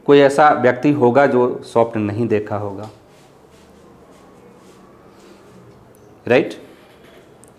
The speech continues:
Psychology में स्वप्न का अध्ययन <clears throat> बहुत जटिल है,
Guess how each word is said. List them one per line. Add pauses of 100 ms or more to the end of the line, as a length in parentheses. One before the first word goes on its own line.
(260)
Psychology
में
स्वप्न
का
अध्ययन (220)
<clears throat>
बहुत
जटिल
है,